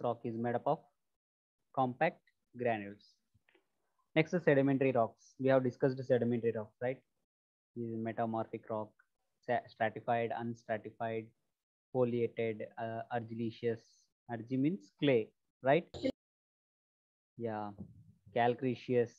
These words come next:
that containing calcium carbonate as a major ingredient. Siliceous rock. Silica is a major ingredient in this siliceous rock. And we have started the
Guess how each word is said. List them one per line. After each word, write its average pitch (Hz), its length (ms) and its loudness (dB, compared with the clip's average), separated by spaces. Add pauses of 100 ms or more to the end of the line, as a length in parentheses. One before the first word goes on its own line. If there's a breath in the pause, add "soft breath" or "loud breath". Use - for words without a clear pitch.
that 120 180 -2
containing 123 440 0
calcium 113 420 -4
carbonate 113 460 -4
as 110 180 -2
a - 20 -14
major 113 300 -4
ingredient. 120 680 -4
Siliceous 113 520 -10
rock. 110 140 -2 (720)
Silica 127 360 4
is 123 120 6
a 123 60 4
major 120 320 6
ingredient 123 520 4
in 117 140 2
this 180 300 0 (100)
siliceous 120 580 -2
rock. 143 220 2 (1400)
And 160 240 -2
we 151 120 0
have 143 180 2
started 143 400 0
the 269 180 -4